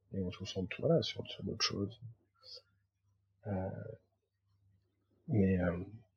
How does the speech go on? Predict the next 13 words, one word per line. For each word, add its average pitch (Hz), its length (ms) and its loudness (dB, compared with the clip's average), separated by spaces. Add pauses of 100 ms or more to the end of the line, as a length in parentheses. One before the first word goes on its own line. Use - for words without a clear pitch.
(560)
mais 107 200 10 (120)
voilà, 95 200 8
après, 85 200 4
moi, 87 100 2
je 85 100 6
reste - 320 4 (160)
humble 101 360 10
et 85 220 6
la 92 140 8
tête 90 180 4
sur 92 140 8
les 92 160 8
épaules. 87 520 6